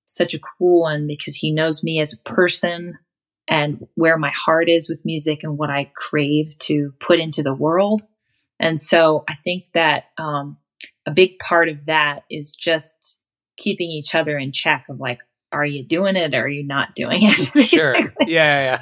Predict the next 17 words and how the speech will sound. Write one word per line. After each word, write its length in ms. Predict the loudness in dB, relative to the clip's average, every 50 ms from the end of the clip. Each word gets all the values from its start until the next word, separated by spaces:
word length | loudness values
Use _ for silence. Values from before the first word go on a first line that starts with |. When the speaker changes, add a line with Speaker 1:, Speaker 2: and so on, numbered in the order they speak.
| -4
Speaker 2:
yeah, 80 | -6 -8 -8 -8
yeah. 60 | -6
<laughs> 40 | -2
Speaker 1:
Are 60 | 0
you 160 | 0 0 0
doing 260 | 2 2 4 4 4 4
what 160 | 2 0 0
you 100 | 0 0
intended? 500 | 0 0 -2 -2 -4 -2 0 0 0 0 2
Are 60 | 0
you 140 | 0 0 -2
getting 240 | -4 -6 -6 -10
a 60 | -12 -10
little 180 | -10 -10 -10 -12
distracted? 840 | -14 -14 -12 -6 -2 0 0 0 0 -2 _ -4 -2 -2 -2 -2 -2
Or, 340 | -4 -4 -4 -6 -8 -10 -14 _ _ _ _ _ _ _ -4
like, 220 | -4 -4 -4 -6